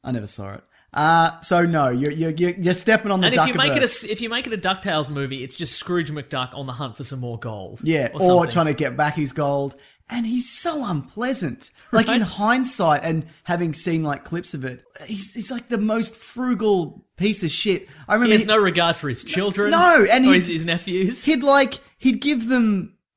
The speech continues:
Speaker 1: I remember their, these kids once tricked him that it was Tu-, Monday instead of Tuesday,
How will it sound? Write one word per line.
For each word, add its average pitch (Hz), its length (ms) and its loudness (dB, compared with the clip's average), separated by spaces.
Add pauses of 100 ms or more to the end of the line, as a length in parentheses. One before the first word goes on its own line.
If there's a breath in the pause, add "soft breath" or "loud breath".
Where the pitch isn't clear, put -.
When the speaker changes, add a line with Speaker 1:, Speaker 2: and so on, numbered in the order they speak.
Speaker 1:
I 226 100 -2
remember 240 240 4
their, 185 440 2
these 175 340 -6
kids 180 260 -2
once 160 260 -4
tricked 180 300 -6
him 151 140 0
that 143 80 -4
it 147 60 -10
was 147 200 -8
Tu-, - 260 -12
Monday 160 420 -2
instead 135 240 -6
of 123 80 -10
Tuesday, 127 760 -6